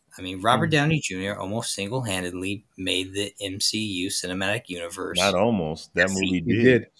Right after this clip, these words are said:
Speaker 2: did. You watch
Speaker 3: <laughs>
Speaker 2: Iron Man one. Iron Man one is,
Speaker 3: Um,
Speaker 2: is a banger,
Speaker 1: And,
Speaker 2: man.
Speaker 1: and
Speaker 3: She
Speaker 1: so it's
Speaker 3: felt like the nineties when there was just one too many superheroes in this movie or one too many villains. It felt
Speaker 2: Mm.
Speaker 3: like
Speaker 1: Right.
Speaker 3: you're not getting your due diligence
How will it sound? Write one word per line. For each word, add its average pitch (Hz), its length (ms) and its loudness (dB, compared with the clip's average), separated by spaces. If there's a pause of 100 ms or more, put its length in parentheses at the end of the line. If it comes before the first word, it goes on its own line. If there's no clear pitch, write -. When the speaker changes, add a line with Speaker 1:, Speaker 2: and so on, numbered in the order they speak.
(140)
Speaker 2:
did. 92 140 -6
You 175 120 8
watch 143 220 10
Speaker 3:
<laughs> - 20 -4
Speaker 2:
Iron 135 200 4
Man 127 200 4
one. 127 220 2
Iron 117 160 2
Man 117 160 2
one 117 140 2
is, 95 260 -4
Speaker 3:
Um, 90 360 4
Speaker 2:
is 80 140 -10 (140)
a 90 40 -12
banger, 107 360 2
Speaker 1:
And, 135 120 2
Speaker 2:
man. 92 120 -6
Speaker 1:
and 90 80 -10 (100)
Speaker 3:
She 139 160 4
Speaker 1:
so 160 220 10
it's 156 100 6
Speaker 3:
felt 156 180 0
like 123 500 4 (100)
the 101 140 4
nineties 110 880 4 (260)
when 90 200 0
there 95 100 2
was 98 140 0
just 80 160 -4
one 87 400 4
too 107 180 0
many 101 220 4
superheroes 101 760 0
in 101 140 2
this 101 180 -2
movie 104 340 2
or 78 80 2
one 90 280 2
too - 140 0
many 101 200 6
villains. 107 540 2
It 95 160 -4
felt 101 180 4
Speaker 2:
Mm. 101 40 -2
Speaker 3:
like 101 180 4
Speaker 1:
Right. 160 140 0 (260)
Speaker 3:
you're 107 200 6
not 123 300 4
getting 101 600 2 (100)
your 104 180 4
due 101 180 0
diligence 82 840 0